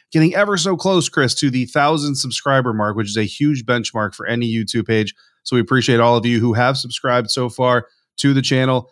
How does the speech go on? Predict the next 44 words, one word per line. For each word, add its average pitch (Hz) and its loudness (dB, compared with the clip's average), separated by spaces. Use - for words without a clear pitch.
Uh, 113 2
if 113 0
you 113 0
haven't 160 2
already, 160 0
please 143 -2
do 131 -2
us 117 -6
a - -12
favor 135 -4
and 117 -6
head 120 -2
over 123 0
there, 139 0
check 123 -4
it 123 0
out. 165 0
And 135 -2
if 110 -4
you - -20
feel 127 -6
so 120 -4
inclined, 127 -4
click 143 -4
the 135 -10
subscribe 120 -4
button. 117 -2
It'll 110 -4
help 110 -2
us 110 -2
out 107 0
greatly. 147 0
I 180 0
am 170 2
David 143 0
Harrison, 143 0
covering 147 0
your 135 0
Commanders 127 -2
for 170 -2
Sports 143 -4
Illustrated's 123 -2
Fan 113 -2
Nation. 117 -2